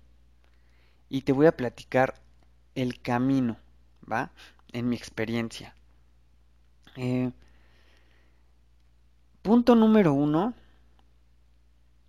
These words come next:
empieza con expectativas claras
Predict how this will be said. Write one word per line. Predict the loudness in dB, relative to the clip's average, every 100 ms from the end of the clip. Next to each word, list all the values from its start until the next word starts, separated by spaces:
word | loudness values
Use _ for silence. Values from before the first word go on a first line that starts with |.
| _ _ _ _ _ _ _ _ _
empieza | 2 4 4 0 -2 2 6 8 6 2 0 -2 -10
con | -2 0 0
expectativas | -2 -4 -6 -4 -8 -4 -2 2 0 -2 -16 -20 -20 _
claras | -6 2 4 6 2 -4 -20